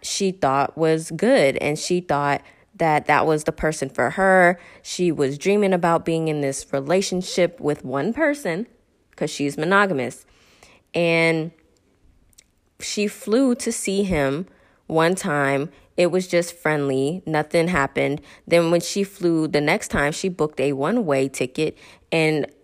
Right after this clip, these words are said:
the way she's saying it, she brought herself out there. He didn't pay for this. I guess she flew out there and he was selling dreams. He was like, you know, "I wanna be with you, blah, blah, blah." But then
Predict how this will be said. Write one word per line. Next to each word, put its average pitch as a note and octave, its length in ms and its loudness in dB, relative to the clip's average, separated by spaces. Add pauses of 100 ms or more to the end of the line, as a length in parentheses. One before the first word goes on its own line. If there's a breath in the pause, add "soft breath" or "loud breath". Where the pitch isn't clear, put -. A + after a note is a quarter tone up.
(160)
the D#3+ 180 2
way F#3 200 6
she's B3+ 320 -2
saying D#3 260 2
it, C#3+ 120 0
she C4+ 440 0 (300)
brought E3 240 4
herself G3 560 4
out C3 220 0
there. C3+ 160 0
He D#3+ 140 -4
didn't E3 240 -2
pay F#3 220 0
for - 180 -8
this. C3+ 360 -2 (520 loud breath)
I E3 140 2
guess D3+ 640 2 (320)
she - 340 -4
flew A3 300 0
out G3 240 2
there F3+ 440 4 (280 loud breath)
and D#3 120 0
he G3 140 0
was F3 200 0
selling C#3+ 340 0
dreams. F3+ 640 0
He F3+ 160 -4
was E3+ 160 -2
like, D3+ 240 0
you E3+ 60 -4
know, D3 480 2
"I - 60 -4
wanna C#3 160 -2
be F3 160 -2
with E3+ 160 -4
you, D#3 60 -4
blah, C#3 180 -2
blah, C3+ 120 -4
blah." G#3 280 -2 (560 loud breath)
But F#3 300 2
then F#3+ 560 2